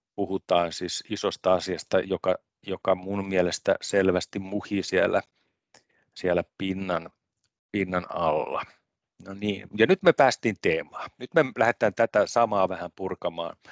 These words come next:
eri suunnista. Näin. Mä meen sitten tota,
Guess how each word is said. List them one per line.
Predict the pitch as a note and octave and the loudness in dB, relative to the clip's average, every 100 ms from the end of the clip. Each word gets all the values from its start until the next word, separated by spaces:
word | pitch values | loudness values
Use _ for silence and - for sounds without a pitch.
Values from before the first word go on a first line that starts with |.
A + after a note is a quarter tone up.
| - - _ _ | -20 -20 _ _
eri | F2 G2+ F#2 | -4 -2 -2
suunnista. | - F#2 - - - - _ _ _ _ _ _ _ _ _ _ _ _ _ _ | -4 -6 -6 -10 -12 -16 _ _ _ _ _ _ _ _ _ _ _ _ _ _
Näin. | F#2 F2+ F#2+ F2 D#2 - _ _ - - - - _ _ | -16 -10 -6 -6 -8 -16 _ _ -20 -20 -20 -20 _ _
Mä | A2+ | 0
meen | C3 C3+ A#2 | 4 6 4
sitten | C#3 C#3 - A#2 | 0 -2 0 0
tota, | G#2 G#2 _ - G2+ G2 | -2 -6 _ 4 4 4